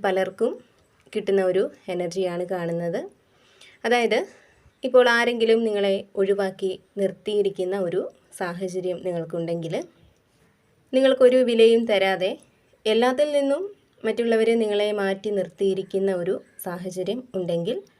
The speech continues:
തീർച്ചയായിട്ടും ഈ ഒരു സമയം എന്ന് പറയുന്നത് അത്തരം ആളുകൾ നിങ്ങളെ അംഗീകരിക്കുന്ന അല്ലെങ്കിൽ നിങ്ങൾക്കൊരു പരിഗണന, സ്ഥാനം ഇവയൊക്കെ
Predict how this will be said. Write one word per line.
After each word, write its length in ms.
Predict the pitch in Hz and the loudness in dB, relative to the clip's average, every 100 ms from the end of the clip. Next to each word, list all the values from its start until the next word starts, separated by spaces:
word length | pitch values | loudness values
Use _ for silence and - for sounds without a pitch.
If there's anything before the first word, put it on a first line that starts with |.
| _ _ _ _ _ - | _ _ _ _ _ -2
തീർച്ചയായിട്ടും 600 | 269 262 294 277 277 262 | -2 0 0 0 2 2
ഈ 40 | 247 233 | 4 4
ഒരു 120 | 240 247 | 2 -2
സമയം 340 | 208 202 202 202 | -2 -2 -2 -2
എന്ന് 140 | 185 185 | -2 -2
പറയുന്നത് 500 | 180 180 190 180 170 349 - _ _ _ _ _ _ 220 | -4 -4 -4 -4 -6 -8 -10 _ _ _ _ _ _ -6
അത്തരം 320 | 220 285 294 240 | 0 2 2 0
ആളുകൾ 320 | 226 240 240 208 349 - _ _ _ - | 2 2 2 -2 -4 -10 _ _ _ -4
നിങ്ങളെ 260 | 226 220 220 233 _ 202 | 0 2 0 -4 _ -4
അംഗീകരിക്കുന്ന 720 | 196 196 196 190 - 175 151 156 _ 196 | 0 2 2 -2 -6 -10 -10 -14 _ -6
അല്ലെങ്കിൽ 300 | 185 185 202 330 _ _ _ - | -6 -4 -6 -8 _ _ _ 0
നിങ്ങൾക്കൊരു 440 | 226 294 285 277 277 262 | 2 2 0 -2 -2 0
പരിഗണന, 460 | 214 220 220 220 220 254 - - | 0 0 0 -2 -4 -10 -16 -12
സ്ഥാനം 500 | - 196 196 196 202 - 202 | -4 0 0 0 -2 -8 -4
ഇവയൊക്കെ 360 | 196 185 202 | -2 -2 -4